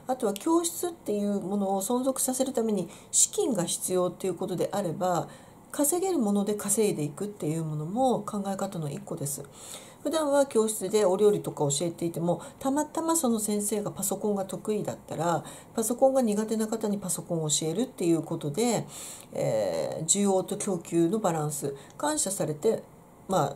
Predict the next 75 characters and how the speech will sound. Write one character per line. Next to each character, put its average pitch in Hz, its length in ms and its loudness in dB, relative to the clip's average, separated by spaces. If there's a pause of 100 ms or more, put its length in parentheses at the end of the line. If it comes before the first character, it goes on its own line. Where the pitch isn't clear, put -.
サ 202 160 2
ー - 20 6
ビ 151 80 -2
ス 143 100 -2
が 131 120 -2
売 143 80 -2
れ 143 100 0
る。 139 140 -4 (320)
ま 165 80 -2
あ、 - 20 -4 (100)
い 285 100 0
く 330 120 0
ら 294 100 4
で 190 120 2
っ 220 40 0
て - 120 -8
い 151 40 -2
う 139 40 -2
の 131 60 -4
は 135 40 -6
別 147 220 -6
で 170 80 -6
す - 160 -8
よ。 147 100 -8 (380)
サ 202 160 0
ー 180 80 2
ビ 151 80 -4
ス 170 100 -4
が 214 120 2
売 170 100 0
れ 156 100 -2
る。 143 140 -6 (160)
こ 277 120 4
れ 302 120 4
で 302 100 -2
成 196 140 0
り 196 80 -4
立 208 140 -4
て 175 100 -6
ば - 100 -6
い - 40 -10 (120)
い 190 60 -8
じ - 100 0
ゃ - 20 -2
な 156 120 -8
い - 60 -12
で - 120 -16
す - 100 -10
か。 160 140 -10 (320)
と - 100 -8
り 170 160 -2
あ 165 120 -4
え 156 40 -8
ず。 - 200 -8 (1300)
昔 247 300 6
こ 285 160 6
う - 20 12
い 285 40 6
う - 20 4
こ 285 120 2
と 277 80 2
が 175 120 2
で 185 120 -2
き 202 120 -6
て 175 100 -4
い 170 120 -4
た。 - 280 2 (160)
だ 262 80 2
か 247 140 0
ら、 240 260 4 (140)
そ - 160 -4
の 208 240 6
知 208 180 -2
識 - 340 0
を、 208 360 6